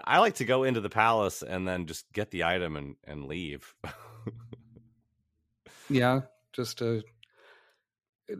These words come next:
Speaker 2: they do get a bit tricky, and I like it has, in some of them, with the statue out front, if you strike it, it'll give you a,
Speaker 1: Mm-hmm.
Speaker 2: a potion, but other times the, an enemy will come out, that knight,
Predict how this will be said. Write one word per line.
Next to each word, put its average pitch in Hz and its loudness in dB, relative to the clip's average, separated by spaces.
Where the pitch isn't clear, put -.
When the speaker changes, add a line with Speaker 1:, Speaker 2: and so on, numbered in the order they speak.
Speaker 2:
they 240 2
do 233 2
get 214 6
a 180 8
bit 165 0
tricky, 165 4
and 131 6
I 131 6
like 151 2
it 143 0
has, 131 2
in 123 -8
some 156 -2
of 156 0
them, 117 2
with 120 -4
the 117 -4
statue 127 2
out 113 2
front, 120 2
if - -10
you 113 0
strike 127 0
it, 113 2
it'll 117 0
give 120 0
you 107 4
a, 107 4
Speaker 1:
Mm-hmm. 85 -4
Speaker 2:
a - -2
potion, 123 6
but 110 4
other 127 2
times 113 0
the, 104 2
an 110 -2
enemy 117 2
will 98 0
come 98 -4
out, 87 -4
that 98 -4
knight, 110 -2